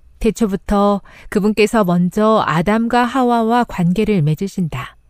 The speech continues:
죄가 들어온 후에도 인류와의 관계를 다시 세우기 위한 하나님의 선교는 계속된다. 하나님의 선교는 분명 성취될 것이며, 그렇기에 우리는 영원한 복음을 세상에 선포하는 일에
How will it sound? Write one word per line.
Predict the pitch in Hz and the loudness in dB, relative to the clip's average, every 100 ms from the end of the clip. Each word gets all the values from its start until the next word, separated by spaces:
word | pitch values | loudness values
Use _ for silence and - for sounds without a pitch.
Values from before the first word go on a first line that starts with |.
| _ _ _ _ - _ _ _ _ | _ _ _ _ -20 _ _ _ _
죄가 | - 220 233 277 | 0 2 2 2
들어온 | 233 240 269 269 | 2 2 2 0
후에도 | 226 190 262 214 139 | 0 0 0 2 0
인류와의 | 180 240 285 294 285 285 | 0 0 2 2 2 0
관계를 | 190 175 185 190 196 | 0 0 0 -2 -2
다시 | 151 - 196 | -4 -6 -4
세우기 | 214 196 196 185 | -2 -2 -2 -2
위한 | 156 165 220 | -2 -2 -4
하나님의 | 254 262 254 247 247 | -4 -4 -4 -2 -2
선교는 | 247 240 214 190 147 135 | -2 -2 -2 -2 -2 -2
계속된다. | 165 180 202 - 165 131 120 - - _ - - - - - - - | -4 -6 -6 -6 -6 -6 -14 -16 -20 _ -20 -20 -20 -20 -20 -20 -16
하나님의 | - 202 185 196 202 | -2 0 2 0 -2
선교는 | 196 180 180 202 233 151 - - | -2 0 0 0 0 -4 -8 -16
분명 | - 196 208 233 233 | 0 2 2 2 -2
성취될 | - 262 - - 269 | -4 -6 -6 -4 -2
것이며, | 226 214 - 156 135 135 _ - - _ - | 0 -4 -2 -4 -4 -10 _ -20 -20 _ -2
그렇기에 | 220 226 - 262 | 0 0 0 2
우리는 | 233 214 220 220 165 151 | 2 0 0 0 0 2
영원한 | 170 196 262 294 294 | 2 2 2 2 0
복음을 | 233 220 233 247 240 196 | 0 0 2 2 2 2
세상에 | 240 247 247 240 | 0 0 -2 -2
선포하는 | 247 226 214 220 202 196 | -2 -4 -2 -2 0 0
일에 | 151 160 226 | -2 -2 -4